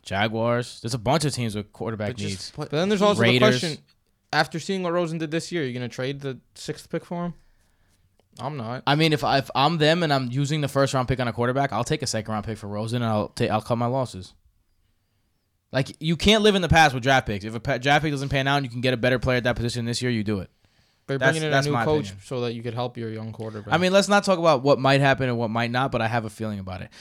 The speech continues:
Speaker 1: All right, let's move
Speaker 2: One of
Speaker 1: over
Speaker 2: those.
Speaker 1: to, I think, one of the best fantasy viable options. I have another hot take of who's gonna
Speaker 2: Ooh.
Speaker 1: join this team.
Speaker 2: Oh, no.
Speaker 1: Bruce Arians is the head coach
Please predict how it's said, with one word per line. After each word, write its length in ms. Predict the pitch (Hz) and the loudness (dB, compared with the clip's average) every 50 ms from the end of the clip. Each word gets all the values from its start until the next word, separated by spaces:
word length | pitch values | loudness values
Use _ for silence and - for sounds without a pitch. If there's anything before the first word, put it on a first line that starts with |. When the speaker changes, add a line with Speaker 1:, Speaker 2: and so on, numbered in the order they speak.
| - - - | -20 -2 6
Speaker 1:
All 100 | - 151 | 8 8
right, 80 | 160 151 | 8 8
let's 200 | 170 170 - 160 | 6 4 2 2
move 180 | 180 202 220 | 4 6 8
Speaker 2:
One 40 | 220 | 8
of 60 | 220 220 | 8 8
Speaker 1:
over 240 | 208 208 214 214 214 | 8 8 8 8 8
Speaker 2:
those. 340 | 208 208 208 202 98 - - | 6 2 -2 -6 -8 -10 -6
Speaker 1:
to, 240 | - - 180 175 165 | 0 2 4 6 8
I 120 | 147 165 175 | 8 6 6
think, 280 | 170 - 180 180 165 147 | 4 2 -2 -2 -2 -4
one 320 | 143 135 147 160 170 175 | -6 -2 0 2 2 2
of 240 | 170 160 151 143 127 | 2 0 -2 -4 0
the 200 | 143 156 151 143 | 2 2 4 2
best 680 | 120 110 101 101 151 151 165 175 - - - - - | 0 -2 2 4 6 6 6 6 4 2 -2 -4 -12
fantasy 760 | - - - - 160 156 160 165 165 165 - - 165 165 160 151 | -16 -18 -4 0 2 2 4 2 2 0 -2 -2 -2 -2 -2 -4
viable 640 | 127 107 131 139 135 143 147 147 143 139 143 139 - | -2 2 4 6 6 6 6 4 2 0 0 -2 0
options. 420 | - 131 135 143 139 - 147 139 143 | 2 2 2 2 0 -2 -4 0 0
I 60 | 156 | 0
have 80 | 151 | 0
another 180 | 143 143 147 143 | 0 0 -2 -2
hot 200 | 123 131 131 127 | 0 0 0 0
take 140 | - 135 120 131 | 0 -2 -4 -4
of 60 | 165 | -4
who's 140 | 196 127 123 | -4 -4 -4
gonna 120 | 120 117 | -6 -6
Speaker 2:
Ooh. 40 | 110 | -8
Speaker 1:
join 200 | 98 110 110 110 110 | -6 -8 -8 -6 -6
this 120 | 113 - | -8 -8
team. 240 | - 110 104 98 98 - - - - - | -6 -6 -6 -6 -8 -12 -18 -18 -12 -8
Speaker 2:
Oh, 160 | 107 107 104 | -8 -4 -2
no. 20 | |
Speaker 1:
Bruce 460 | - 156 190 240 269 277 - - - - - | 2 4 6 6 6 6 6 6 2 2 2
Arians 800 | 151 175 196 220 226 226 233 233 233 240 247 254 233 - - - - _ _ _ _ _ _ - | 4 6 8 8 6 6 4 4 4 4 2 2 -2 -2 -4 -6 -10 _ _ _ _ _ _ 2
is 180 | 175 180 151 | 4 4 4
the 140 | 127 165 151 | 4 0 0
head 280 | 135 120 175 196 196 - | 2 4 4 2 2 2
coach 560 | - - 170 165 190 214 - - - - | -2 2 2 4 4 2 0 -4 -4 -6